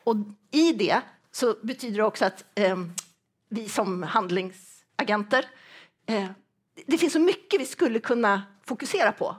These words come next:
Och det är oändligt mycket. Det är det där horisontbegreppet. Vi, vi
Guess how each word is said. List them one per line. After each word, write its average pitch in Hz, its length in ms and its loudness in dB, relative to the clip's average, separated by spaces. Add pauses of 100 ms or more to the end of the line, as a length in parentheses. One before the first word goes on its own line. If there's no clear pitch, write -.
(140)
Och 247 100 -4
det 254 60 0
är 277 40 2
oändligt 247 600 0
mycket. 165 280 -8
Det 240 100 2
är 214 60 4
det 185 60 0
där 165 120 2
horisontbegreppet. 180 1300 -4 (400)
Vi, 226 140 -4
vi 214 440 -4